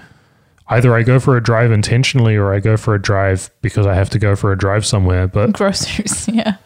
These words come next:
Speaker 1: but most of the time, like, provided I'm driving by myself and I can just play some music and think about shit while I'm driving, uh, I normally figure out most of my problems
Speaker 2: Yeah.
Speaker 1: while I'm doing that. And it's the same with dishes or anything else, you know, like, um,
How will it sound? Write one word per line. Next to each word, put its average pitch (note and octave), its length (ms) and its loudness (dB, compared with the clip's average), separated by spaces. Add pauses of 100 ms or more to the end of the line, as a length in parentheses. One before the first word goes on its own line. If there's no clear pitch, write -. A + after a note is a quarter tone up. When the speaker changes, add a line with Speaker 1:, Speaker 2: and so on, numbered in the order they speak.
(140)
Speaker 1:
but C#3 120 2
most C3+ 320 2
of E3 80 2
the D3 80 2
time, A#2 360 2
like, G#2 220 2
provided C#3 400 4
I'm B2 120 4
driving G#2 320 2
by G2 120 0
myself G2 800 -2 (640)
and G#2 140 2
I F#2+ 80 0
can G2 120 0
just G2+ 140 -2 (200)
play A2 180 0
some A2 200 0
music G2+ 380 0
and G2+ 120 0
think G#2+ 240 -2
about G#2 260 0
shit G#2+ 320 0
while G2+ 160 0
I'm F#2+ 140 0
driving, G2 720 0
uh, G2+ 380 2 (580)
I A2+ 60 -2
normally E3+ 380 2
figure D#3+ 280 0
out D3+ 120 2
most C#3 460 2
of D3+ 60 2
my D3+ 140 2
problems D#3 480 2
Speaker 2:
Yeah. - 60 2
Speaker 1:
while C#3 100 2
I'm C3+ 100 4
doing C#3 260 4
that. D3 180 2
And C3 100 2
it's C#3 120 -2
the D3 80 0
same F#3 260 2
with C#3+ 180 0
dishes C3 580 2
or A2+ 240 2
anything B2 380 0
else, G#2+ 340 -2
you A2 60 0
know, G#2 180 0
like, G#2+ 440 -2
um, G2 680 0